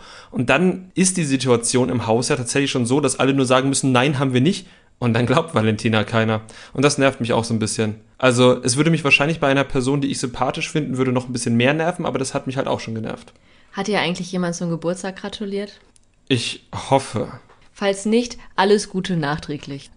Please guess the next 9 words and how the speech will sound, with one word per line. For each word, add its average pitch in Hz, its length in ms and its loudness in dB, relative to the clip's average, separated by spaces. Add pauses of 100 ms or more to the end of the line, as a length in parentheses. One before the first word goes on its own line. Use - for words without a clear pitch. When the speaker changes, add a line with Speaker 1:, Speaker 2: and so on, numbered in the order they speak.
(120)
Speaker 1:
Hast - 460 0
du 180 100 0
denn 156 400 2 (460)
sonst 139 420 2
noch 160 160 4
was 123 340 2
auf 127 220 0
dem 120 160 2
Herzen? 113 560 -2